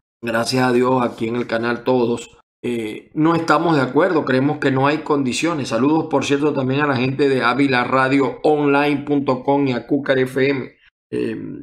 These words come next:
Joel Pantoja y Ray Castillo. O sea, todos nosotros creemos que no hay condiciones para participar. Hemos sido coherentes en eso. Con todo y que algunos me dicen, "Bueno, yo tengo que cubrir las noticias de Venezuela y las noticias de Venezuela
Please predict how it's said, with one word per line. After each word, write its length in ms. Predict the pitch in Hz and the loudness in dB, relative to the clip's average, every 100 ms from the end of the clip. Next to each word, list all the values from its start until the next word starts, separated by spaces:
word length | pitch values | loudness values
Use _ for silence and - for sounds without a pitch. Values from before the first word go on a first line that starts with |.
| 113 | -4
Joel 280 | 127 131 139 | 0 2 0
Pantoja 520 | 139 120 131 127 135 | -2 0 0 2 2
y 100 | 123 | 0
Ray 200 | 120 120 | 0 -2
Castillo. 500 | 113 123 127 110 85 | -2 -6 -6 -8 -8
O 400 | - _ _ - | -14 _ _ -4
sea, 240 | 151 139 | -2 -2
todos 320 | - 143 147 170 | 2 4 4 2
nosotros 500 | 196 151 151 190 147 | 2 2 0 -2 -2
creemos 420 | 135 131 143 165 | 0 2 0 -2
que 140 | - | 0
no 200 | 135 131 | 0 2
hay 120 | 143 240 | 2 0
condiciones 760 | - 165 143 131 151 139 139 | 0 2 2 2 2 2 0
para 320 | - 127 123 | -2 -4 -4
participar. 720 | - 117 - 117 113 117 120 - | -4 -6 -6 -4 -2 -2 -4 -2
Hemos 280 | 127 135 139 | 0 0 0
sido 240 | 170 180 | 0 0
coherentes 540 | 160 131 131 165 165 | 0 0 0 -2 -2
en 100 | 135 | -4
eso. 220 | 147 - - _ _ _ | -4 -8 -14 _ _ _
Con 300 | - 196 170 | 2 2 4
todo 220 | 185 196 | 4 4
y 80 | 240 | 4
que 280 | 247 202 160 | 2 2 4
algunos 360 | 139 143 180 185 | 4 2 2 2
me 100 | 190 | 2
dicen, 240 | 180 151 | 2 2
"Bueno, 160 | 156 123 | 0 0
yo 180 | 113 | -2
tengo 240 | 113 120 139 | -2 -2 0
que 160 | 147 | 0
cubrir 460 | - 147 135 143 143 | 2 2 4 4 4
las 200 | 160 139 | 2 2
noticias 520 | 131 131 131 123 143 | 0 0 0 2 2
de 80 | 151 | 2
Venezuela 460 | 160 190 185 190 208 | 2 0 0 0 2
y 40 | |
las 160 | 180 139 | 2 2
noticias 440 | 131 135 117 143 | 0 0 2 2
de 80 | 156 | 2
Venezuela 580 | 170 190 185 165 180 | 2 0 0 2 0